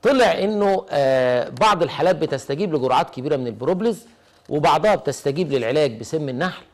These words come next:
وبعضها بتستجيب لعلاجات تانية بالأميونو سابريسور زي الاندوكسان وغيره. لكن عندنا، آه، علاجات تانية هقول لكم عليها.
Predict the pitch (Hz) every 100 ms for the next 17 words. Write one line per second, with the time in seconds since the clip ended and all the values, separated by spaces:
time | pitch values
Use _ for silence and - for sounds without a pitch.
0 | _ _ _ _ - 175 165 165 226 214
1 | 165 135 - 135 139 202 170 131 170 170
2 | 135 131 175 175 180 156 123 127 143 135
3 | 165 147 - 110 165 - 165 117 123 117
4 | 131 113 - 160 135 110 147 208 233 -
5 | - - _ - 156 190 190 185 - -
6 | _ 113 123 143 180 180 - _ _ 120
7 | 113 110 101 120 120 165 175 151 135 123
8 | - 95 85